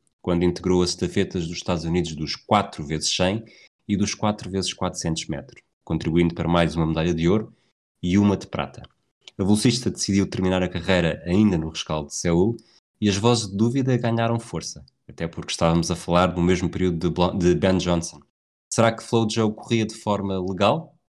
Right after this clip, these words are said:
Numa era em que os adeptos estavam escaldados, a incerteza cresceu, mas todos os testes feitos mostraram sempre resultados negativos. Mesmo depois da sua morte, em noventa e oito,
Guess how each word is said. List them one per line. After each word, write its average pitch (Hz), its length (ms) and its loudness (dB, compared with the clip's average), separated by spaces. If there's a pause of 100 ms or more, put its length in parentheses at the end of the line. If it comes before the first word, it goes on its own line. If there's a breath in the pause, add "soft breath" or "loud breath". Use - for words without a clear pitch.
(320)
Numa 98 240 0
era 90 420 0
em 82 100 -10
que 80 80 -14
os 82 80 -10
adeptos 87 220 -6
estavam 85 280 -8
escaldados, 95 680 -4 (340)
a 104 60 -10
incerteza 101 480 -6
cresceu, 73 480 -8 (320)
mas 85 160 -8
todos 85 240 -4
os 87 140 -10
testes 82 280 -6
feitos 95 360 -4
mostraram 90 400 -4
sempre 95 440 -4 (260)
resultados 82 440 -4
negativos. 76 560 -8 (500)
Mesmo 92 340 2
depois 90 300 2
da 87 140 4
sua 87 220 2
morte, 98 340 4
em 85 80 2
noventa 85 340 0
e 80 80 2
oito, 117 280 -2